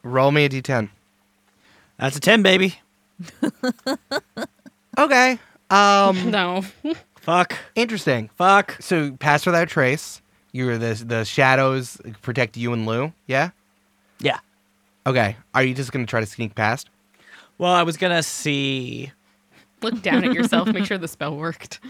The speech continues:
Speaker 2: <laughs> Yeah.
Speaker 1: Yeah, you look around. The spell worked. You are co-, you are disguised in shadow.
Speaker 2: Does, does the elevator bank look clearer, or is that, like, in direct sight of the, the security woman?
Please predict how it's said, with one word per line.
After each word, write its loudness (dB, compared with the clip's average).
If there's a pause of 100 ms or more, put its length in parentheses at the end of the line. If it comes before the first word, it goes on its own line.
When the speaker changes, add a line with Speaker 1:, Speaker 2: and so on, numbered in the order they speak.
(200)
Speaker 2:
<laughs> -12
Yeah. -12 (960)
Speaker 1:
Yeah, 6
you 2
look 2
around. 4
The 0
spell 6
worked. 2
You 0
are 2
co-, 4
you 2
are 2
disguised 2
in -4
shadow. 4
Speaker 2:
Does, -4 (120)
does 0
the 2
elevator 2
bank 2
look -4 (260)
clearer, 0
or -4
is -6
that, -2
like, -6
in -10
direct -2
sight -4
of -10
the, -6 (260)
the -6
security -6
woman? -10